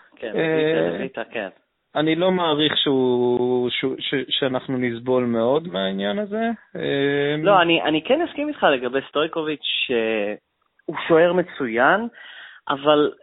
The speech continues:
Speaker 1: לי נוצר הרושם שבעונה הקודמת הוא הציל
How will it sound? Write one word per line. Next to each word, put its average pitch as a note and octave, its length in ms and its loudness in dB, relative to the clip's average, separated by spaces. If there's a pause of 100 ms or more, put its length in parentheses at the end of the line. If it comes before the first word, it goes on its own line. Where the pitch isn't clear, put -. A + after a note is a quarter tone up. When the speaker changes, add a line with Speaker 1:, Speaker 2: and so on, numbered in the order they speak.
Speaker 1:
לי A#2 440 -10
נוצר A#3+ 340 -4
הרושם G#3 500 -2
שבעונה C3+ 540 -2
הקודמת G3 800 -2
הוא C#3+ 140 0
הציל G3 600 -4